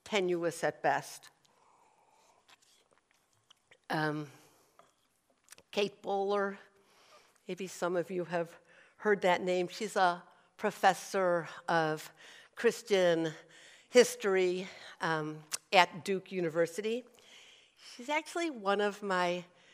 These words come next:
favorite theologians, and especially about what we're talking about today. Um, as a young woman with a toddler, which is really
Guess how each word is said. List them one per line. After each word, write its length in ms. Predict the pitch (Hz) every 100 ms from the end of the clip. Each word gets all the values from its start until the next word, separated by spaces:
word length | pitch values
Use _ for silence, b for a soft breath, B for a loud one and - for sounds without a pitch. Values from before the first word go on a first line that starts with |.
| b
favorite 400 | - 208 208 208
theologians, 760 | 202 180 175 170 180 170 160 -
and 100 | 196
especially 520 | 170 - 233 214 254
about 260 | 226 185 -
what 160 | 175
we're 100 | 180
talking 540 | 175 - 170 156 165 156
about 420 | 156 139 131 - B B B B
today. 600 | - 190 175 151 147 156 - - - B B B B -
Um, 340 | 185 180 170 - _
as 180 | 202 185
a 300 | 196 180 170 185
young 560 | 214 208 208 214 214 - -
woman 580 | - 196 208 208 214 214 202
with 180 | 185
a 40 | -
toddler, 580 | - 180 170 175 190 180
which 200 | 180 180
is 140 | 170
really 340 | 175 170 170